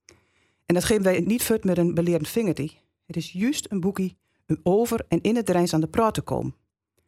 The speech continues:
Geen leerboek dus, maar een praatboek. Misschien staan er wel woorden in die jij herkent,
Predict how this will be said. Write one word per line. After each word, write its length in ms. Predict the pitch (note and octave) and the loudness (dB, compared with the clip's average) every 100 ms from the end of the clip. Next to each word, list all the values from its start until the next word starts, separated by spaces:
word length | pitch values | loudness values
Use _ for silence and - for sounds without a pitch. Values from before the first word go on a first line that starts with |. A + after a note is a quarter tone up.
| _ _ | _ _
Geen 180 | G#3+ G3+ | 0 2
leerboek 360 | A#3+ B3 A#3 | 2 0 0
dus, 260 | G#3 G3+ - | 0 -2 -2
maar 140 | E3+ | -2
een 120 | D#3+ | -2
praatboek. 560 | - G3+ D#3+ C3+ B2+ - _ _ _ _ _ _ _ _ _ _ _ | 2 2 2 -4 -10 -14 _ _ _ _ _ _ _ _ _ _ _
Misschien 260 | - - D#4 | -4 0 0
staan 220 | - B3 | 2 0
er 120 | A3+ | 2
wel 160 | G#3 G#3 | 0 0
woorden 320 | B3+ B3+ F3+ | 0 0 0
in 160 | F3 | 0
die 100 | F#3 | 0
jij 140 | F3 D#3+ | 0 0
herkent, 640 | D3+ F#3+ - G#3+ D#4 - | 0 0 0 0 -2 -6